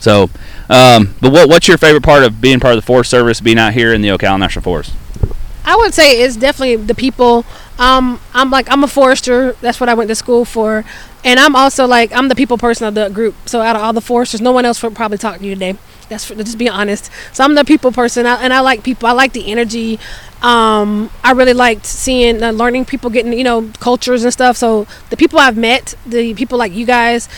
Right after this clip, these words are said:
Speaker 2: and your stories and th-, your generosity, being able to help, that makes me,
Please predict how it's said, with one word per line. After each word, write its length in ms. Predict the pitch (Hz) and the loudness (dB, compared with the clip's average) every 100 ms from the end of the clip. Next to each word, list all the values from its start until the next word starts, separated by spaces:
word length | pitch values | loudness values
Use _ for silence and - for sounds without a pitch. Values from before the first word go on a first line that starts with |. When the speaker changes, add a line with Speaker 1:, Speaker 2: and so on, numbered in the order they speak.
| - - - | -20 -14 -6
Speaker 2:
and 100 | 226 | -2
your 160 | 240 | 0
stories 600 | 262 262 247 240 240 247 | 0 0 2 2 0 -2
and 640 | 220 214 208 208 208 196 | -6 -6 -4 -6 -8 -10
th-, 100 | 196 - | -14 -10
your 140 | 240 | -6
generosity, 540 | 214 247 233 240 - 247 | 0 0 2 0 -4 -6
being 180 | 240 | -2
able 160 | 240 240 | 0 0
to 60 | 247 | -2
help, 160 | 254 | -2
that 180 | 214 240 | -2 -2
makes 240 | 233 220 | -2 -4
me, 300 | 240 240 220 | -6 -6 -6